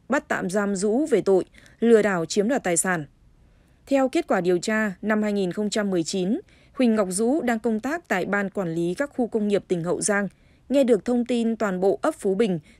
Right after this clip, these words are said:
thị trấn Mái Dầm, huyện Châu Thành bị quy hoạch và nhà nước sẽ thu hồi đất để xây dựng khu công nghiệp.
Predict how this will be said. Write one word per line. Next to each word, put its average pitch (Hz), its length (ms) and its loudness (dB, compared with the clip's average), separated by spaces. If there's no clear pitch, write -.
thị 220 140 -2
trấn 208 360 0
Mái 202 160 -2
Dầm, 202 300 0
huyện 208 180 2
Châu 214 160 0
Thành 190 240 -2
bị 180 120 0
quy 214 180 -2
hoạch 196 200 0
và 220 140 0
nhà 214 160 0
nước 277 240 0
sẽ 208 160 0
thu 277 220 -4
hồi 190 120 2
đất 269 220 0
để 196 120 2
xây 202 160 0
dựng 196 200 0
khu 214 140 0
công 196 200 -2
nghiệp. 185 180 4